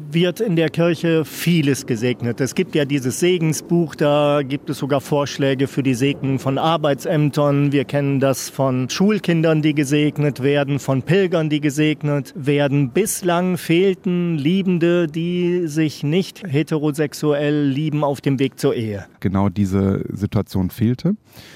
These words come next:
Speaker 2: Und das ist ja auch eine sehr kontroverse Diskussion in der katholischen Kirche, ob wir diese Paare segnen oder nicht.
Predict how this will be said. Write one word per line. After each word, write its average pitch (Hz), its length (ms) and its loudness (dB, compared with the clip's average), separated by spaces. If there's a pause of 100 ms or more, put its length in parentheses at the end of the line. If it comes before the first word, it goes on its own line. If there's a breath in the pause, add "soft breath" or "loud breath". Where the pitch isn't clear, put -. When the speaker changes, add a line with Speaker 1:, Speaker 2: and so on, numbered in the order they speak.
(200 loud breath)
Speaker 2:
Und 98 200 0
das 98 160 -2
ist - 220 -6
ja 98 200 0
auch 98 140 -8
eine 107 480 0 (140)
sehr 104 120 -2
kontroverse 101 580 -2
Diskussion 127 480 0
in 139 100 0
der 131 80 0
katholischen 120 560 -2
Kirche, 117 420 -2 (460 loud breath)
ob - 140 -2 (340)
wir 110 420 0
diese 101 360 0
Paare 101 420 -2
segnen 104 400 2
oder 90 240 0
nicht. 151 400 0